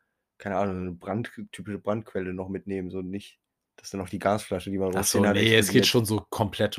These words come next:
Speaker 2: kaputt.
Speaker 1: Ah,
Speaker 2: Ach so, ja,
Speaker 1: okay.
Speaker 2: natürlich, mein, meine Napalm-Kanister, den würd ich
Speaker 1: Ja,
Speaker 2: vielleicht
Speaker 1: genau.
Speaker 2: schon mitnehmen,
Speaker 1: Dass
Speaker 2: aber
Speaker 1: der
Speaker 2: auch
Speaker 1: nicht
Speaker 2: einfach,
Speaker 1: noch
Speaker 2: weil
Speaker 1: im,
Speaker 2: der auch sehr emotional
Speaker 1: dass der nicht im
Speaker 2: aufgeladen
Speaker 1: brennenden
Speaker 2: ist.
Speaker 1: Zimmer steht. So.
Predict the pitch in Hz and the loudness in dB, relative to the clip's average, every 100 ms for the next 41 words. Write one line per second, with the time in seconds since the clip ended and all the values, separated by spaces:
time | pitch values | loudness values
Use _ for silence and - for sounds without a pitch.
0 | 98 104 101 101 _ _ - - 90 90 | -6 -8 -10 -12 _ _ -20 -12 -4 2
1 | 127 120 113 113 - 123 110 113 110 110 | 6 8 8 6 4 2 2 2 2 2
2 | 110 107 117 110 110 104 104 101 101 104 | -2 -6 -6 -2 0 2 2 0 -2 -6
3 | 107 113 - 127 123 123 131 123 - 123 | -6 -6 2 4 4 0 -4 -4 -2 0
4 | 120 117 120 104 101 120 107 101 117 117 | 0 -2 2 4 6 8 8 6 6 4
5 | 113 113 123 135 139 147 147 131 139 131 | 6 8 10 12 10 8 8 8 8 8
6 | 131 117 113 113 107 101 107 104 104 104 | 8 6 2 0 -2 -4 -4 -2 0 -2
7 | 107 104 98 110 113 104 - 110 107 - | -2 -2 0 0 -2 -4 -6 -4 -4 -6
8 | 98 98 - | -14 -14 -16